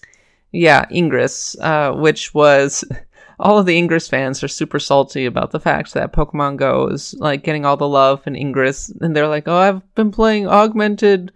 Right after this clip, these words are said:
M M Os for a long time now, so, um, I'm, I, I was doing that before it was cool," but so they, they've kind of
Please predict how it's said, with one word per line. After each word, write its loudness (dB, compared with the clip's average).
M 4
M 2
Os 4
for 0
a 4
long 2
time 2
now, 0
so, 2
um, -2
I'm, 0
I, 2
I 6
was -2
doing 0
that 2
before 0
it 0
was -6
cool," -2
but -2
so 4
they, 0
they've 0
kind 0
of 0